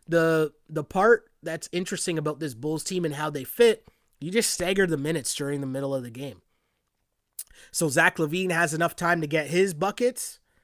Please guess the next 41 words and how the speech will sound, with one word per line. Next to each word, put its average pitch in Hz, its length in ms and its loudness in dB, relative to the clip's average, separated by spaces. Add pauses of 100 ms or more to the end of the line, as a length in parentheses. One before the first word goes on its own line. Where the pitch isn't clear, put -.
(320)
DeMar 139 360 4
has 170 220 6
enough 170 200 0
time 165 240 0
to 156 60 0
get 139 180 -4
his 190 180 2
buckets. 214 680 -2 (380)
And 131 80 -14
at 123 100 -14
the 143 160 -4
end, 214 360 0 (420)
you 110 60 -20
go 135 140 -6
to 151 100 2
whoever's 160 420 2
cooking. 240 340 -2 (640)
Whoever's 185 300 0
cooking 208 320 -2
more. 190 320 -2 (300)
Whoever 175 280 2
wants 190 320 2
it 185 80 -4
more. 185 360 -4 (580)
It's 202 140 -4
interesting. 240 440 -4
I, 165 220 -4
I 175 160 2
wasn't 214 340 2
sure 214 220 4
that 196 120 2
was 180 120 -4
gonna 185 160 -2
be 185 180 -2
a 165 40 0
thing, 233 420 -2 (560)
but 143 100 -6
we 180 80 0
saw 277 240 -2
it. - 120 -12 (1120)
And, 170 540 -4